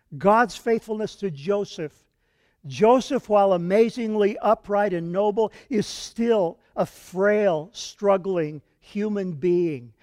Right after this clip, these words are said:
Most of his life is amazingly praiseworthy and commendable, but he still has his faults. And the real hero of the Bible is always God himself.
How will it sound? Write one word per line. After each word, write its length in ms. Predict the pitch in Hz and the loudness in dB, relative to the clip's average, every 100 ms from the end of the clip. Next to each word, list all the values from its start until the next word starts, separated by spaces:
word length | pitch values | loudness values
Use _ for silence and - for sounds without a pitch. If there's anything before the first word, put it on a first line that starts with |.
| - | -4
Most 480 | 202 202 247 - - | 4 4 4 0 -6
of 100 | 233 | -6
his 180 | 240 180 | -6 -6
life 380 | 196 220 220 - | -2 0 0 0
is 240 | 262 170 | -2 0
amazingly 880 | 190 190 196 254 247 180 190 185 165 - - | -2 0 0 0 -2 -6 -6 -2 -4 -6 -20
praiseworthy 880 | - 214 214 214 190 196 196 180 185 | -4 0 2 0 -2 2 2 2 -2
and 120 | 170 | -2
commendable, 760 | 175 170 202 220 214 165 160 - _ | -6 -4 -4 -2 -4 -2 -4 -4 _
but 400 | 196 156 220 226 | -6 0 2 2
he 380 | 226 185 214 226 | -4 -8 -6 -6
still 480 | - - 208 202 214 | -8 -10 -2 -2 -2
has 260 | 185 170 - | -6 -6 -8
his 180 | 151 | -14
faults. 520 | - 160 147 139 _ _ _ _ _ _ _ - | -12 -8 -8 -8 _ _ _ _ _ _ _ -8
And 140 | 175 160 | -6 -2
the 100 | 156 | -2
real 400 | 156 202 247 233 | 2 4 4 2
hero 460 | 175 175 165 151 | 0 -4 -2 -2
of 200 | 170 156 | -2 -6
the 80 | 151 | -8
Bible 520 | 139 165 165 156 147 _ _ _ _ _ - | -2 0 0 -4 -10 _ _ _ _ _ -8
is 180 | 160 - | -8 -6
always 500 | 190 170 190 196 - | -6 -4 -2 -4 -4
God 360 | 180 165 160 | -4 -2 -4
himself. 580 | 147 151 - - 131 131 | -8 -12 -14 -14 -14 -14